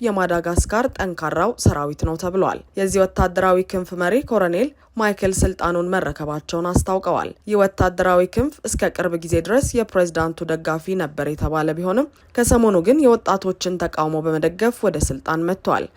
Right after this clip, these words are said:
ኮሎኔሉ መፈንቅለ መንግስት ተካሂዷል የሚለውን ባይቀበሉም የአገሪቱ አዲስ መሪ ተብለው ተሰይመዋል። ፕሬዝዳንቱ ደህንነቱ የተጠበቀ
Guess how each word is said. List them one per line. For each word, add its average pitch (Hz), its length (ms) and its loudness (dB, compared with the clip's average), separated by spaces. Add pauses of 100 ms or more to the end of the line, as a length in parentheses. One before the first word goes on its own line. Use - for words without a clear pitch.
ኮሎኔሉ 214 440 4 (120)
መፈንቅለ 220 540 2
መንግስት 180 400 2
ተካሂዷል 170 580 0
የሚለውን 170 520 2
ባይቀበሉም 190 720 0 (160)
የአገሪቱ 226 640 2
አዲስ 180 360 -4
መሪ 147 240 -6
ተብለው 160 340 -2
ተሰይመዋል። 180 640 -2 (120)
ፕሬዝዳንቱ 233 640 4
ደህንነቱ 220 440 2
የተጠበቀ 160 540 -2